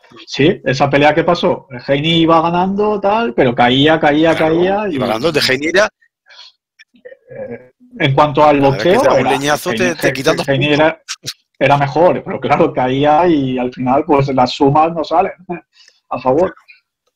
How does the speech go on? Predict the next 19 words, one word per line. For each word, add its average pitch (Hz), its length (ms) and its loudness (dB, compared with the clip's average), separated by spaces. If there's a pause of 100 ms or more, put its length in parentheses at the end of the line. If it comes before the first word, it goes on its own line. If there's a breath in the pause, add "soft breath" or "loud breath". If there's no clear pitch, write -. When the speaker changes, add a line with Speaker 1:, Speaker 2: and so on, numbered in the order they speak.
(240)
Speaker 2:
Claro. 160 240 -8
Speaker 1:
Eso 143 140 -4
es 139 80 -2
así. 123 120 -2
Speaker 2:
Aquí 127 160 -8
se 135 140 -4
nota 123 180 -6
Speaker 1:
Eh, 110 100 -6
Speaker 2:
mucho. 107 320 -8
En 101 320 -10
U 120 80 -6
F 117 160 -8
C, 123 120 -6
por 120 100 -2
Speaker 1:
peleo. 151 180 4
Speaker 2:
ejemplo, 127 180 4
si 120 140 -8
hace 117 260 -8
un, 117 260 -14